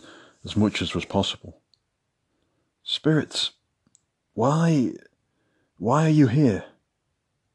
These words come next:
The spirit snapped its head to look at him, only then realising it had company.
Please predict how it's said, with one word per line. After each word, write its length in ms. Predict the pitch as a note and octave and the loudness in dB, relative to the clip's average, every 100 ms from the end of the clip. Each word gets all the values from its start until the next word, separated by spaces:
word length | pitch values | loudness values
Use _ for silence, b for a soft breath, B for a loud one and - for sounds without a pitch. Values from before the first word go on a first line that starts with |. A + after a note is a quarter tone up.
| _ _ _ _ _ _ _ | _ _ _ _ _ _ _
The 60 | - | -2
spirit 400 | - - B2 - | 0 4 4 4
snapped 460 | - - A2+ - A2+ | 0 2 0 0 -2
its 140 | F2 | -2
head 380 | - G#2 F2+ - - | 0 0 0 -6 -8
to 120 | F#2+ | -2
look 160 | G2 - | 0 0
at 140 | - | -2
him, 180 | D#2+ - _ _ b b b b b b b | -6 -8 _ _ b b b b b b b
only 180 | A#2+ A2 | 2 6
then 220 | A2 A2 | 6 4
realising 580 | G#2 A2 G#2+ F2+ E2 F#2 | 4 6 4 2 0 -4
it 120 | D#2+ | -6
had 220 | - F2+ - | -6 -6 -4
company. 440 | G#2 E2+ F#2 D2 | -4 -4 -6 -8